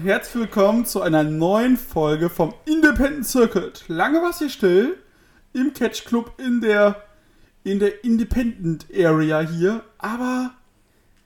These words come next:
es gibt Länderflächen, es gibt Inselgruppen, Länder, da geht das wieder los mit dem Catch und das gucken wir uns an. Das mache ich natürlich nicht alleine, sondern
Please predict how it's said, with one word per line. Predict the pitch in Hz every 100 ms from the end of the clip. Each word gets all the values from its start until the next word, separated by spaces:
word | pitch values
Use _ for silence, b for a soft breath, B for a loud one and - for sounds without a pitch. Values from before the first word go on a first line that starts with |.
| _ _
es | 226 240 -
gibt | 254 -
Länderflächen, | 202 277 247 - 180 165 - 214 240 359 - -
es | 170 185
gibt | - 185
Inselgruppen, | 247 233 202 160 156 185 196
Länder, | 170 185 185 160 196 B B B
da | 165
geht | 165 294
das | 330 -
wieder | 226 190
los | 214 277 277
mit | 214 196
dem | 170
Catch | - 214 - - - B B B
und | - 160
das | 165 -
gucken | - 220 233
wir | 202
uns | 226 -
an. | - 170 190 339 - b b b -
Das | 180
mache | 214 302
ich | 349
natürlich | 277 - 339 269
nicht | 226
alleine, | 196 190 247 254 247
sondern | 175 156 165 165 175 202